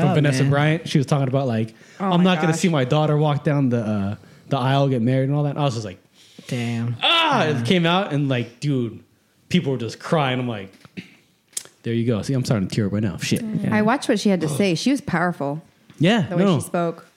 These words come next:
Speaker 2: Yeah, it was crazy. Like, she, you know, had to take her time at certain points of her story, but, like, she carried on. You, you know, there'd be points, you know, where, like, she would laugh and tell about, like, a little funny thing here and there. But, I mean, a lot of speakers did that. Shaq did that.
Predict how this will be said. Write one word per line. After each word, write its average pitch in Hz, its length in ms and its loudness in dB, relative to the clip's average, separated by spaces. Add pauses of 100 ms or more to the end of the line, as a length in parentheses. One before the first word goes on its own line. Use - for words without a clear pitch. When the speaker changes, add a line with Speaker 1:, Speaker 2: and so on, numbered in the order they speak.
(100)
Speaker 2:
Yeah, 170 240 2
it 127 80 2
was 175 160 2
crazy. 156 420 2
Like, 117 280 0
she, - 180 0
you 139 260 2
know, 127 120 0
had 120 180 0
to 123 80 -2
take 127 220 -2
her 113 240 -4 (720)
time 131 600 0
at 131 200 -4
certain 131 220 -4
points 135 280 -4
of 139 60 -2
her 135 60 0
story, 143 460 2 (600)
but, 131 160 4
like, 120 200 0
she 135 160 -2
carried 120 360 2
on. 135 400 2
You, 110 100 2
you 131 180 2
know, 113 120 2
there'd 120 160 0
be 120 80 2
points, 113 460 -2
you 117 60 0
know, 95 140 -2
where, 92 200 -6
like, 78 260 -8
she - 120 -6
would 85 120 -4
laugh 90 360 -4
and 87 120 -10
tell 90 160 -8
about, 90 160 -10
like, 87 160 -12
a - 20 -10
little 76 240 -10
funny 90 320 -2
thing 95 200 -2
here 90 120 -2
and 85 120 0
there. 87 220 -2 (720)
But, 104 200 -4
I 104 40 -4
mean, 107 200 -2
a 110 40 0
lot 131 180 2
of 123 80 0
speakers 135 380 2
did 139 180 2
that. 95 220 -2
Shaq - 360 -4
did 120 160 0
that. 127 380 -2